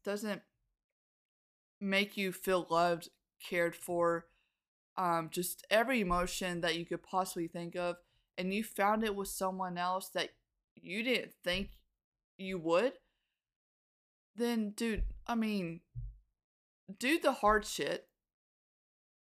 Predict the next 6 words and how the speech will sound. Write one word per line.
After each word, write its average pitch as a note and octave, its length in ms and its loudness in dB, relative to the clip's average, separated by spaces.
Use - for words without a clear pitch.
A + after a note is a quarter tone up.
Do, B3 140 2
you A3 140 0
know, G#3+ 280 4
end B3+ 320 2
that A#3+ 280 2
chapter F#3+ 720 -2